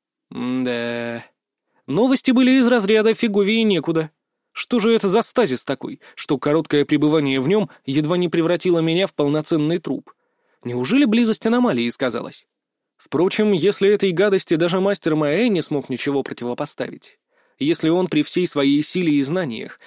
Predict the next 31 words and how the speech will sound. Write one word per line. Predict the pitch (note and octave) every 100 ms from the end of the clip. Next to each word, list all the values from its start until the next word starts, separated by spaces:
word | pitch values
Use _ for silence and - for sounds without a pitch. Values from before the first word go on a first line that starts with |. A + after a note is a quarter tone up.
| -
не | F3+ F#3+
смог | F#3+ G3 F#3+
справиться | - E3 E3+ D#3 D3
с | -
этой | D#3 C#3
напастью, | A#2+ - F3 G3 - - - - _ _ _ _ _ -
чёрт, | - - - - - _ _ _ _ -
на | C3+ G3
этот | A#3 A3
раз, | B3
похоже, | - - B3 B3+
я | B3
крупно | B3+ G#3+ F#3+ A#3+
влип. | G#3 F3+ - _ _ _ _ -
И | D3
главное, | D#3 E3 E3+ E3
пока | D#3+ E3 E3
даже | D3+ C#3+
не | F3
представляю, | E3+ E3 - D3 E3 D#3+
где | D3 E3
нахожусь | D#3+ - B2 G#3 - _ _ _
и | -
как | - D#3 D3
отсюда | C3+ - D3+
буду | C#3+ D3 C#3+
выбираться. | D3 D3+ D3+ - - - _ _ _ _ _ _ _
«Сколько | - D#3+ D#3+ C#3+
у |
нас | C3+ -
времени?» — | C#3+ B2 -